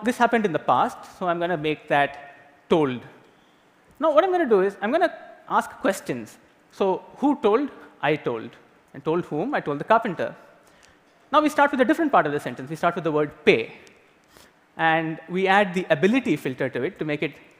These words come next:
can pay. And we make it can't pay. And we can make it couldn't pay by making it the past tense. So who couldn't pay? I couldn't pay. Couldn't pay whom? I couldn't pay the carpenter.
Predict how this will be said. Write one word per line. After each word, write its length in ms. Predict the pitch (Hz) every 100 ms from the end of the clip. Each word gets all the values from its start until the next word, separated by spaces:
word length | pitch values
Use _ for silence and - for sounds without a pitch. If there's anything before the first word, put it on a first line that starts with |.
| _
can 320 | 170 165 165 -
pay. 280 | 123 180 247 - - _ _ _ _ _ _ _ -
And 100 | 147
we 60 |
make 140 | 147 156
it 200 | - -
can't 280 | 185 208 - -
pay. 240 | 131 220 - _ _ _ _ _ _ _ -
And 100 | 170
we 60 |
can 140 | 170 170
make 180 | 165
it 100 | 170 - - - _ -
couldn't 420 | 208 254 247 -
pay 160 | 147 220
by 140 | 190
making 260 | 151 139 147
it 80 |
the 60 | 135
past 360 | - 131 123 -
tense. 360 | 123 220 - _ - - -
So 140 | 185
who 180 | 214 247
couldn't 320 | 240 240 -
pay? 240 | 214 285 175
I 120 | 247
couldn't 340 | 269 165 135 -
pay. 200 | 139 226 - - - -
Couldn't 240 | 190 196
pay 160 | 208 196
whom? 360 | - 151 233 294 - - _ -
I 120 | 135
couldn't 320 | - 151 165
pay 120 | 143
the 80 | 143
carpenter. 480 | 175 240 220 147 113